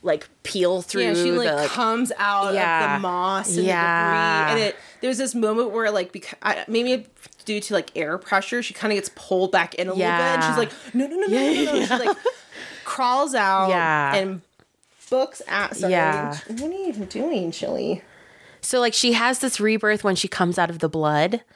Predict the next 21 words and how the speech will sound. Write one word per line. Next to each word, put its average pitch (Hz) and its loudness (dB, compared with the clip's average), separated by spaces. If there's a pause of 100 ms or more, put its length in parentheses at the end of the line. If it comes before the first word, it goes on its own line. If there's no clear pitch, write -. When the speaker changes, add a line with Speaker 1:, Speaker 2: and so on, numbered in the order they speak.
(160)
Speaker 2:
Yeah. 185 -6
Speaker 1:
pool, 247 2 (280)
but 180 -4
then 208 4
she 220 2
has 220 2
this 196 0
other 185 4
rebirth 151 -2
where 160 0
she's, 185 2
Speaker 2:
Yeah. - -4
Speaker 1:
like, 147 0 (480)
resurfacing 160 -2
and 160 -2
sees 165 -4
the 160 -4
light 143 0
and 143 -2
is, 143 -6
like, 139 -2